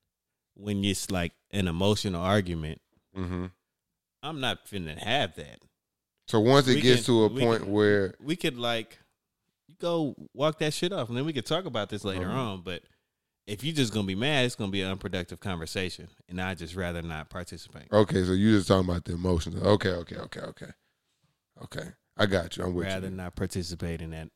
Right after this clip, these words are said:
Speaker 1: unnecessary bullshit.
Speaker 2: Yeah. I'll get there and I, like, I'll start participating, like,
Speaker 1: Nah, you
Speaker 2: "You know
Speaker 1: be,
Speaker 2: what?"
Speaker 1: you be mad first.
Speaker 2: Yeah, I'll be like, "You know
Speaker 1: <laughs>
Speaker 2: what? Let me get out of here. 'Cause this is not good for my,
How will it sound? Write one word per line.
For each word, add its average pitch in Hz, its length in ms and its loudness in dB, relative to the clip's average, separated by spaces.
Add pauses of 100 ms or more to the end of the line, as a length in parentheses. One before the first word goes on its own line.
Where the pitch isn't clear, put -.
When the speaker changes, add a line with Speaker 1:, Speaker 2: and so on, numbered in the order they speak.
(480)
Speaker 1:
unnecessary 87 720 -4
bullshit. 82 520 -10 (240)
Speaker 2:
Yeah. 87 300 -20 (600)
I'll 123 220 10
get 113 240 6
there 120 100 8
and 110 80 8
I, 107 60 10
like, 101 220 8
I'll 104 180 8
start 110 320 6
participating, 101 800 4
like, 90 200 -2 (500)
Speaker 1:
Nah, 95 220 0
you 82 120 -4
Speaker 2:
"You 107 80 -4
know 98 120 2
Speaker 1:
be, 95 60 4
Speaker 2:
what?" 98 160 4
Speaker 1:
you 113 60 -2
be 113 100 -4
mad 90 280 -4
first. 92 420 -4 (220)
Speaker 2:
Yeah, 95 220 4
I'll 95 100 4
be 220 60 10
like, 92 140 6
"You 98 100 2
know 104 200 6
Speaker 1:
<laughs> 107 80 10
Speaker 2:
what? 110 220 6 (200)
Let 104 80 -4
me 107 120 0
get 92 160 0
out 85 200 -4
of 90 40 -8
here. 85 240 -8 (1300)
'Cause 90 160 -6
this 95 120 2
is 92 100 -2
not 92 280 0
good 90 260 0
for 90 80 -2
my, 87 260 -4